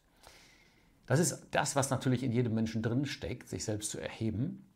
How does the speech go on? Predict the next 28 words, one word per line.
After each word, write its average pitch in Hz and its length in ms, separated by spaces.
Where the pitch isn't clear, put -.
Das 101 100
ist 135 80
auch 120 240
das, 127 360
was - 280
den, 104 220
den 92 180
Fall 117 320
Satans 110 480
ausgemacht 104 600
hat. 131 140
Er 104 140
wollte 117 200
sein 113 400
wie 139 140
Gott, 110 400
aber 131 140
man 131 140
hat 147 100
fast - 260
den - 260
Eindruck, 127 540
dass 127 160
der - 140
Antichrist 131 580
noch 135 380
weiter 98 260
geht 90 320